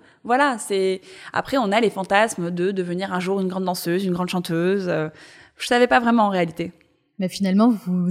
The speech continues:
Speaker 2: y êtes, euh, arrivé d'une certaine manière, à votre façon. Vous avez
Speaker 1: Mais
Speaker 2: emprunté un chemin différent, mais c'est un peu ce que vous faites un peu aujourd'hui.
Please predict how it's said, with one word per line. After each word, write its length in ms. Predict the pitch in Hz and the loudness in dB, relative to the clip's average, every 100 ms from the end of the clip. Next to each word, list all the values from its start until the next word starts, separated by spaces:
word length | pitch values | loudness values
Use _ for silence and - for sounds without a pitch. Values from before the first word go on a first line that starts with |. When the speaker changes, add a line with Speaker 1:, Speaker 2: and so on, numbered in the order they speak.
| 170 | 0
Speaker 2:
y 100 | 196 | 0
êtes, 140 | 190 | 2
euh, 260 | 185 170 165 - | 0 -2 -6 -6
arrivé 340 | 196 208 220 220 | -2 4 6 8
d'une 160 | 226 | 6
certaine 320 | 226 208 196 | 4 -2 0
manière, 340 | 185 185 269 254 | 2 4 4 4
à 60 | 180 | 2
votre 280 | 180 - | 0 -2
façon. 340 | 185 185 - 339 | -2 -2 0 2
Vous 100 | 233 | 4
avez 100 | 175 | 2
Speaker 1:
Mais 100 | 185 | 0
Speaker 2:
emprunté 260 | 190 196 214 | 0 -2 -2
un 40 | |
chemin 300 | 208 202 185 | -4 -2 0
différent, 580 | 185 196 190 202 190 311 - - - - | 2 0 2 2 2 0 -2 -20 -12 2
mais 100 | 226 | 2
c'est 140 | 254 | 4
un 60 | 196 | 2
peu 120 | 302 | 0
ce 80 | 302 | -2
que 80 | 202 | -4
vous 120 | 196 | -2
faites 200 | 285 269 | -4 -6
un 60 | 190 | -2
peu 100 | 247 | 0
aujourd'hui. 440 | 202 226 339 277 | 2 2 2 0